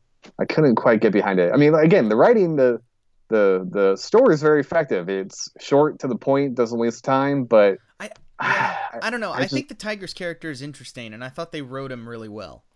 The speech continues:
Speaker 1: At the end, yeah, I like, uh, I like how they end his character,
Speaker 2: I
Speaker 1: 'cause
Speaker 2: like his
Speaker 1: that's
Speaker 2: character arc in this episode, 'cause
Speaker 1: Yeah,
Speaker 2: it's this
Speaker 1: yeah, he has
Speaker 2: totally
Speaker 1: one.
Speaker 2: grown,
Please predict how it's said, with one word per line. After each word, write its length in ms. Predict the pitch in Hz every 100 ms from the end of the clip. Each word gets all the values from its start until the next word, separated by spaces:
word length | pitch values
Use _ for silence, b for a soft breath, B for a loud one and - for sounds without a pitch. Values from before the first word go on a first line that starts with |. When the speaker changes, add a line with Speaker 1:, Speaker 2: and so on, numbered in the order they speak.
| _ _ _
Speaker 1:
At 160 | 277 285
the 140 | 269
end, 180 | 370 190
yeah, 200 | 123 117
I 180 | 123 135
like, 300 | 151 160 151
uh, 220 | 135 117 113
I 40 |
like 200 | 147 147
how 160 | 147 107
they 220 | 101 98
end 180 | 113 107
his 220 | 95 -
character, 500 | - 87 85 90 87
Speaker 2:
I 60 | 90
Speaker 1:
'cause 100 | 101
Speaker 2:
like 100 | 98
his 200 | 98 -
Speaker 1:
that's 80 |
Speaker 2:
character 480 | - 101 202 - 127
arc 260 | 107 90 -
in 160 | 113
this 260 | 110 98 -
episode, 400 | 107 - 117 90
'cause 120 | -
Speaker 1:
Yeah, 100 | 269
Speaker 2:
it's 60 | 359
this 180 | 196 -
Speaker 1:
yeah, 100 | 254
he 60 | 226
has 60 | 240
Speaker 2:
totally 240 | 269 240
Speaker 1:
one. 200 | 220 165 -
Speaker 2:
grown, 680 | 147 156 175 185 185 156